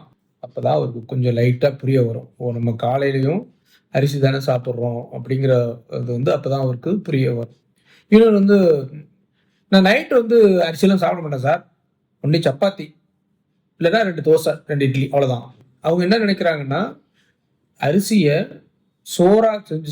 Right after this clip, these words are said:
சாப்பிட்றப்ப, சாதமா சமைச்சு சாப்பிட்றப்போ சுகர் ஏறிடுது. ஆனா அதையே இட்லியா செஞ்சு சாப்பிட்டா, இல்ல கோதுமையே சப்பாத்தியா செஞ்சு சாப்பிட்டா சுகர் குறையும். இது ஒரு மிக தவறான கருத்து.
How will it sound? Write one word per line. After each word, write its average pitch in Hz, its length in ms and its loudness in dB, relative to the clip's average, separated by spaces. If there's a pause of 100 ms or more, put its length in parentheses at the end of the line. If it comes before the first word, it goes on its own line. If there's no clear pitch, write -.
சாப்பிட்றப்ப, 135 420 -4 (100)
சாதமா 165 500 -2
சமைச்சு 143 280 -6 (100)
சாப்பிட்றப்போ 123 720 -4 (500)
சுகர் 156 220 4
ஏறிடுது. 117 800 2 (420)
ஆனா 160 380 0
அதையே 185 340 4
இட்லியா 208 400 2
செஞ்சு 160 180 -12
சாப்பிட்டா, 143 720 -6 (120)
இல்ல 160 160 -4
கோதுமையே 190 680 4 (240)
சப்பாத்தியா 180 720 -2
செஞ்சு 160 180 -6
சாப்பிட்டா 151 420 -4
சுகர் 151 240 0
குறையும். 123 260 -4
இது 127 80 -6
ஒரு 123 140 -2
மிக 117 260 0
தவறான 135 720 -2
கருத்து. 123 300 -6